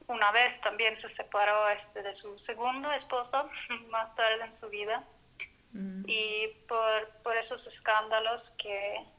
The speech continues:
Speaker 1: que eso causó y por... Yo creo que también por ser una mujer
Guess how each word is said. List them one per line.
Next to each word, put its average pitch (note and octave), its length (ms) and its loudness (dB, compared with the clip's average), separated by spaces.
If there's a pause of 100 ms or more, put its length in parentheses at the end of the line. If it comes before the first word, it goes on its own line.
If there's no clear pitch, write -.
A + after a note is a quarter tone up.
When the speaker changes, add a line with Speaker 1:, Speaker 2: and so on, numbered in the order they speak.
(120)
Speaker 1:
que G#3 140 0
eso A3 240 -8
causó A#3+ 720 0
y G#3+ 120 0
por... F#3+ 280 -6 (1040)
Yo B3 220 0
creo C4 220 2
que - 80 -12
también B3 360 0
por A#3+ 120 -6
ser A#3+ 260 0
una A#3 200 -2
mujer A#3 640 0